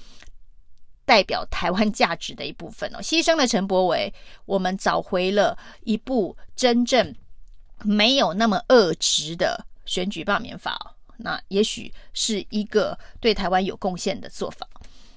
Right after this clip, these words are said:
那我们另外来看哦，最荒谬的这场这个把陈柏惟变成台湾价值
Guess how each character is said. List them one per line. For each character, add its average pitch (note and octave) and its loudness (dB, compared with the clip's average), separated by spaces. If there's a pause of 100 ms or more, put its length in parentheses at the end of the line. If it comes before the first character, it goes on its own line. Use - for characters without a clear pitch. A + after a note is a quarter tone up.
(360)
那 D#4 0
我 C4+ 4
们 B3+ 4
另 F4 2
外 E4+ 6
来 B3 8
看 B3+ 0
哦， F#3 0
最 B3 0
荒 A#3 4
谬 A3 0
的 - -4
这 C4 -2
场 F#3 -4
这 G#3 2
个 E3+ -4
把 D#3+ 0
陈 G#3 -2
柏 A3+ 4
惟 G#3+ 6
变 A#3+ 0
成 G#3 -2
台 G3 -4
湾 G#3 2
价 G3 0
值 D#3 -8